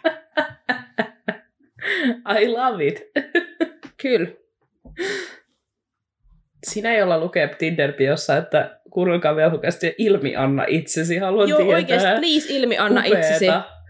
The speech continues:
Speaker 2: Siis mä en voi uskoa, että joku oli nähnyt, että jonkun biossa lukee
Speaker 1: Joo.
Speaker 2: "Kuunnelkaa Velhokästiä". Ihan mahtavaa.
Speaker 1: Niinku,
Speaker 2: Koska
Speaker 1: laitatkaa
Speaker 2: näinhän
Speaker 1: meidän
Speaker 2: siis menee
Speaker 1: D M.
Speaker 2: eteenpäin. Koska
Speaker 1: Juuri
Speaker 2: niin moni
Speaker 1: näin.
Speaker 2: ihminen kumminkin näkee sen profiilin,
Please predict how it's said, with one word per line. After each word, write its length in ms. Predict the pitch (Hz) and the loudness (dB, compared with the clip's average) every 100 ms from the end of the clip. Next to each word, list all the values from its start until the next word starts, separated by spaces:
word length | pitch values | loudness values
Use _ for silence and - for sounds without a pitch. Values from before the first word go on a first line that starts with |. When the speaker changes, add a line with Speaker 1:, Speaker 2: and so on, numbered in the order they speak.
| - _ _ _ - | -20 _ _ _ -6
Speaker 2:
Siis 440 | 240 233 240 - _ - | -2 -2 -4 -14 _ -6
mä 140 | 247 | -2
en 60 | 269 | 2
voi 100 | 285 | 2
uskoa, 340 | 302 330 - 208 | 0 -2 0 0
että 140 | - | 2
joku 160 | 220 202 | 0 2
oli 100 | 185 | 2
nähnyt, 320 | 208 226 185 | 0 0 0
että 120 | 170 | 0
jonkun 240 | 175 190 | -2 0
biossa 440 | 180 330 - 466 370 | 0 0 0 0 2
lukee 360 | 277 311 349 | 0 2 2
Speaker 1:
Joo. 100 | 370 | 4
Speaker 2:
"Kuunnelkaa 600 | 370 - 381 196 208 202 | 4 4 4 0 0 2
Velhokästiä". 640 | 202 208 214 208 214 220 214 | 2 2 0 0 -2 -2 -4
Ihan 260 | 240 330 311 | 0 0 0
mahtavaa. 800 | 262 285 277 - 175 160 165 - _ _ - | 0 0 0 -4 0 0 0 -4 _ _ -4
Speaker 1:
Niinku, 340 | 240 233 220 | -2 2 2
Speaker 2:
Koska 340 | - 185 220 | 2 0 0
Speaker 1:
laitatkaa 160 | 226 240 453 | 0 2 0
Speaker 2:
näinhän 240 | 330 190 | 0 0
Speaker 1:
meidän 280 | 196 190 180 | 2 2 2
Speaker 2:
siis 160 | 160 156 | 2 0
menee 240 | 160 156 | 2 2
Speaker 1:
D 0 | |
M. 160 | 196 226 | 2 0
Speaker 2:
eteenpäin. 680 | 190 160 156 156 131 127 - _ _ | -2 -2 -2 -2 -2 -4 -8 _ _
Koska 240 | - 208 240 | -4 -2 2
Speaker 1:
Juuri 180 | 403 359 | 2 2
Speaker 2:
niin 60 | |
moni 120 | 226 175 | 2 2
Speaker 1:
näin. 120 | 156 | 2
Speaker 2:
ihminen 280 | 262 208 185 | 2 0 -2
kumminkin 460 | 208 202 208 208 | -2 -2 -2 -2
näkee 340 | 226 247 180 170 | -2 -2 -2 -2
sen 180 | 175 | -4
profiilin, 720 | 180 202 196 165 151 147 147 | -2 -4 -2 -4 -2 -2 -6